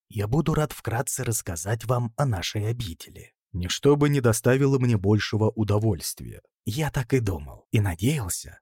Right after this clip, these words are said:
но сначала, до того, как мы приступим к беседе». Он едва заметно шевельнул рукой,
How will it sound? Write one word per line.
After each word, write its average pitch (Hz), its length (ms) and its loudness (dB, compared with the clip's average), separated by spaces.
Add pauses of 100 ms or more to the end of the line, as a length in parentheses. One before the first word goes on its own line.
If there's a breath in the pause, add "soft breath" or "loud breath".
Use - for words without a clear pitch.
но 135 200 0
сначала, 135 680 -4
до 123 180 0
того, 123 320 0
как - 200 -4
мы 110 120 6
приступим 98 600 -2
к 85 60 -10
беседе». 92 680 -8 (140)
Он 147 180 4
едва 139 300 2
заметно 123 460 2
шевельнул 113 580 4
рукой, 117 520 0